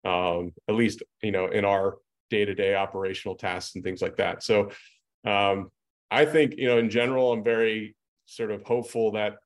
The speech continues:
um, it'll continue to evolve, and we'll get, you know, more and more <laughs> capabilities coming, coming down the pipe with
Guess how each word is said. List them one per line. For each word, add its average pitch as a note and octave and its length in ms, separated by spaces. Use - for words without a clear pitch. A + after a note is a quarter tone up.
um, G2 260
it'll A2 200
continue A2 400
to G#2 160
evolve, G#2 400
and G#2+ 140
we'll G#2 160
get, G#2+ 340
you A2 120
know, G2 120
more G#2 360
and G#2 120
more G2+ 440
<laughs> - 140
capabilities B2+ 840
coming, A2+ 480
coming A2+ 240
down G#2+ 160
the G#2 60
pipe A2+ 300
with G#2+ 260